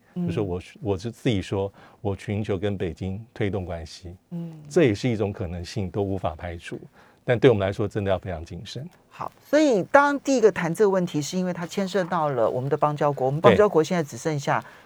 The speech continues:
Speaker 1: 十五个，
Speaker 2: 对，
Speaker 1: 对不对？
Speaker 2: 十五个。
Speaker 1: 哈，那，嗯，所以其实现在我们在维持邦交国，不是我们在维持，是美国在帮我们维持。
Speaker 2: 美国在后面是
Speaker 1: 对。
Speaker 2: 扮演很大的力量。
Speaker 1: 洪-，那洪都拉斯当初的喊话会针对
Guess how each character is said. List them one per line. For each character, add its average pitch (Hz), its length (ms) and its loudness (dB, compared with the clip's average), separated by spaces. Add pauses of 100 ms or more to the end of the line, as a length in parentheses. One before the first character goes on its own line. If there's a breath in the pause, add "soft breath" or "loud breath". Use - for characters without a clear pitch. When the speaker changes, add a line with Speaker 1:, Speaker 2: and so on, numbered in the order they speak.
(120)
Speaker 1:
十 156 760 0
五 135 280 6
个， 139 260 6
Speaker 2:
对， 113 160 6
Speaker 1:
对 147 80 6
不 139 60 2
对？ 156 100 8
Speaker 2:
十 107 60 4
五 90 60 -2
个。 - 120 -2
Speaker 1:
哈， - 80 -8 (400 loud breath)
那， 254 320 6
嗯， 175 240 0
所 262 160 4
以 214 180 2 (380 soft breath)
其 339 140 0
实 302 120 -2
现 277 440 2
在 180 320 4
我 160 120 2
们 170 120 -2
在 254 120 6
维 175 180 2
持 175 140 -6
邦 180 220 -2
交 175 160 0
国， 123 220 -2
不 160 180 -6
是 240 140 -4
我 160 160 0
们 104 120 -4
在 139 160 0
维 - 200 -4
持， - 180 -14
是 180 120 -4
美 147 180 -2
国 107 140 -4
在 139 120 -2
帮 131 160 -4
我 123 60 -6
们 95 160 -8
维 - 200 -10
持。 - 240 -16 (360)
Speaker 2:
美 104 140 -6
国 98 120 -2
在 107 160 -2
后 110 140 -4
面 104 200 -4
是 - 20 -4
Speaker 1:
对。 131 200 4
Speaker 2:
扮 113 80 0
演 95 100 -2
很 87 140 -8
大 98 180 2
的 87 120 -4
力 90 60 -8
量。 226 200 0
Speaker 1:
洪-， 85 180 -8
那 294 220 0
洪 240 140 -2
都 269 100 0
拉 269 180 0
斯 240 140 -6
当 262 240 -2
初 - 160 -8
的 233 120 0
喊 175 220 -4
话 185 220 -2
会 185 140 -2
针 208 280 -2
对 165 340 4